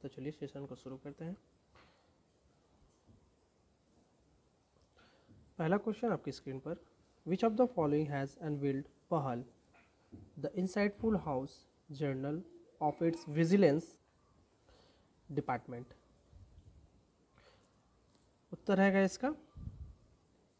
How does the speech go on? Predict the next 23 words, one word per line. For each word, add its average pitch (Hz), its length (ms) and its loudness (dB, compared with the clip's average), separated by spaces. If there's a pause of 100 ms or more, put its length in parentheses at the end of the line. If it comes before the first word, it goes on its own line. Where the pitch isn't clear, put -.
इरेडा, 143 420 0 (360)
आईआरईडीए। 147 1900 -4 (800)
अब 147 160 -14
चलिए 180 180 -6
हम 180 200 -4
लोग 151 300 -6
इरेडा 147 260 -4
के 165 120 -10
ऊपर 160 240 -4
में 156 120 -2
थोड़ा 139 220 -4
सा 143 200 -6 (340)
चर्चा 143 240 -8
करते 139 300 -10
हैं 165 240 -12
कि - 200 -14
ये 139 100 -2 (200)
है 135 160 -8
क्या, - 260 -4 (520)
इसका - 160 -10
फुल 143 200 -6
फॉर्म 151 240 -4
जानेंगे, 143 420 -2